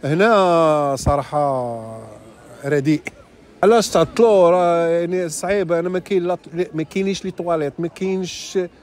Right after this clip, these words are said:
بنادم. هنايا المراه كبيره لا تزيرات فين جات؟ مشات تدخل للبحر ولا اش دير؟ فين تمشي؟ تمشي،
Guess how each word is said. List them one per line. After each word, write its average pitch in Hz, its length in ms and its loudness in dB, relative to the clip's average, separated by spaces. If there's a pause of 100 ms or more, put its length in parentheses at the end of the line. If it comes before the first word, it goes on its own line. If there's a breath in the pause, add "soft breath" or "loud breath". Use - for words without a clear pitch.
(120)
بنادم. 240 340 0
هنايا 214 320 0
المراه 202 280 -4
كبيره 190 380 -4
لا 185 120 -4
تزيرات 175 380 -8
فين 180 180 -8
جات؟ 135 200 -10
مشات 156 160 -6
تدخل 131 200 -8
للبحر 165 320 -8
ولا 170 160 -4
اش 117 100 -8
دير؟ 117 220 -14 (840)
فين 254 280 2
تمشي؟ 131 300 -6
تمشي، 131 240 -2